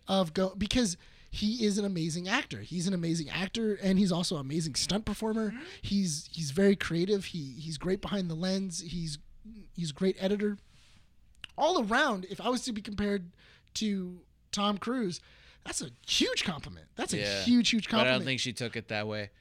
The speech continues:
Speaker 2: Yeah.
Speaker 3: Point being, that's our thoughts on this whole Brie Larson bit. I don't think we should stretch it out anymore.
Speaker 2: I will say this: like, when she made that remark, I did not, I didn't, like, have respect for her, but I had the kinda like, you know what?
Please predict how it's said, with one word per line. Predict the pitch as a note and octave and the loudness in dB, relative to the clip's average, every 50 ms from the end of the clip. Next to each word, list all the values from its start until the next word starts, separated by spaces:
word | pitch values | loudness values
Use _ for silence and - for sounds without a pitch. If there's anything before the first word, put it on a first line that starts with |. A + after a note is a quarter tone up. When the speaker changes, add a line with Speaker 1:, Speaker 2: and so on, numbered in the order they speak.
| _ | _
Speaker 2:
Yeah. | - E3+ E3+ E3+ E3+ - - | -20 -18 -18 -18 -18 -18 -10
Speaker 3:
Point | - - F#3 G3 F3+ D#3 | -2 2 2 2 4 6
being, | F3 F3 F3 E3+ F3 E3+ E3 - - - _ _ - - _ _ _ - | 6 6 6 6 4 0 -4 -10 -16 -20 _ _ -20 -20 _ _ _ 0
that's | - C#3 C#3+ C#3 - | 2 4 4 4 4
our | D#3 D3 | 0 -2
thoughts | - - C#3 B2 B2+ B2+ - - | 0 2 4 4 4 2 2 -2
on | C#3 B2+ A#2+ | -4 -4 -4
this | A2 - | -4 -4
whole | C3 B2 | -4 -4
Brie | G#2+ G#2+ A#2 A2+ | -4 -4 -4 -2
Larson | A2+ A2+ A2+ G#2+ - A#2+ A2 | 0 0 -2 -2 -4 -4 -2
bit. | G#2+ A#2 A#2+ A#2 - | 0 0 0 0 -2
I | - A2 | -4 -6
don't | A2+ A2+ | -6 -6
think | A2 A2+ G#2+ | -6 -6 -4
we | A2 | -4
should | - - F#2+ | -6 -6 -6
stretch | - - - A2+ G#2+ - | -6 -4 -4 -4 -4 -2
it | A2+ | -2
out | G#2 F#2+ G2+ G#2 | 0 0 0 0
anymore. | G#2+ A2+ A2+ A2+ A2+ A#2 A#2+ | -2 -4 -4 -4 -4 -2 0
Speaker 2:
I | F#3+ G3 | 0 0
will | F#3+ A#3+ B3 | -2 -4 -10
say | - - A3+ G#3+ | -10 -8 -10 -8
this: | F#3 F#3 D#3 - - | -8 -8 -10 -10 -12
like, | D#3 C#3 C#3 | -12 -10 -8
when | D#3+ E3 | -8 -8
she | - - G3+ | -6 -6 -6
made | F#3 F3+ F3+ E3 | -6 -6 -4 -4
that | F3 E3 | -4 -4
remark, | D#3 D3+ C#3 C3+ C3 C#3 D3+ D#3+ - - - - | -4 -6 -6 -4 -4 -4 -4 -6 -8 -12 -10 -4
I | E3 E3 D3+ D3 D3+ C#3+ - | -4 -4 -4 -6 -12 -14 -8
did | - G#3+ A3 A3+ G3 F3 D#3 D#3 | -4 -2 -2 -2 -2 -6 -6 0
not, | F#3 A3+ C4 C4 - _ - | 0 0 0 0 -4 _ -4
I | - E3 | -2 -2
didn't, | G#3 B3 A#3+ G3 - _ - | -2 -2 -4 -6 -8 _ -10
like, | D3 C#3+ C3 A#2 A2 - - - _ _ - - - _ - - - - - - - _ - _ - - - - | -10 -8 -8 -8 -12 -16 -20 -20 _ _ -20 -20 -20 _ -20 -20 -20 -20 -20 -20 -20 _ -20 _ -20 -18 -16 -10
have | - - E3 D#3+ D3 | -6 -4 -4 -4 -4
respect | D3+ - - - E3 E3 - | -8 -8 -6 -6 -6 -6 -4
for | - F3 | -2 0
her, | F3+ F3+ F3+ F3 | 0 2 0 0
but | F3 D#3+ | 0 -2
I | D3+ D3+ | -2 0
had | D3+ D3+ D#3 E3 F3 F3 D3+ | -2 -2 -2 -2 -2 -2 -4
the | D3+ | -8
kinda | - - F3+ E3 | -6 -4 -4 -2
like, | E3 D#3 D3+ E3+ | -2 -4 -4 -4
you | G3+ | -4
know | A3 A#3+ | -4 -4
what? | B3+ C4 C4 | -6 -6 -8